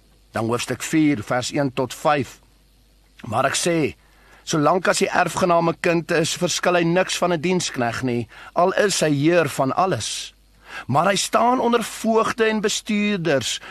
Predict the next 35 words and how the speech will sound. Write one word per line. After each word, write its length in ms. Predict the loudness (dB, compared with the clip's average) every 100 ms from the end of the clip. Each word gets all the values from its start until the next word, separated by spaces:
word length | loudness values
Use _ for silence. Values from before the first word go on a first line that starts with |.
| -6
tot 180 | -2 0
op 60 | 0
die 120 | -4 -2
tyd 260 | -2 -2
tevore 560 | -4 -4 -4 0 2 2
deur 140 | 2
die 100 | 0
Vader 420 | 0 0 0 0
bepaal. 560 | -2 -2 0 0 0 -4 _ _ _ _ _ _ _ -6
So 220 | 2 4
was 240 | 2 2
ons 320 | 2 2 0
ook, 340 | 0 0 -2 -10 _ _ -2
toe 140 | 0
ons 200 | 2 0
kinders 340 | 0 0 0
was, 320 | 0 0 0 0
in 220 | 0 0
diensbaarheid 800 | 0 -2 0 2 2 2 -2 -6 -18 -10 -2
onder 180 | 0
die 120 | 0 0
eerste 360 | 0 0 0 -2
beginsels 600 | 0 0 -2 -2 -4 -2
van 100 | 0
die 100 | 2
wêreld. 480 | 2 0 -4 -10 -20 _ _ _ _ _ _ -2
Maar 260 | 0 2
toe 120 | 0
die 100 | -2
volheid 420 | -2 0 2 2 0
van 160 | -2
die 100 | 0
tyd 260 | 0 -2 -2
gekom 360 | -4 0 2
het, 200 | 0 -2